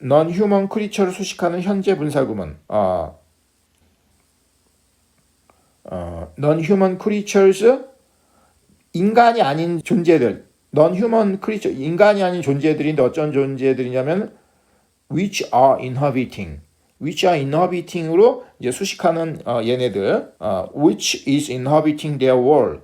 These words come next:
그들의 세계에 살고 있는 그런 이, 인간이 아닌 다른 존재들 요런 수식어구들.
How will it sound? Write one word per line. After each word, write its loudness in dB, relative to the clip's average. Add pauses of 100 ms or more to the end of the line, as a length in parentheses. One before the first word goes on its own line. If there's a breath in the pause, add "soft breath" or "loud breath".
그들의 2
세계에 0
살고 2
있는 -2
그런 0
이, -6 (140)
인간이 2
아닌 0
다른 0
존재들 -4 (420)
요런 2
수식어구들. -2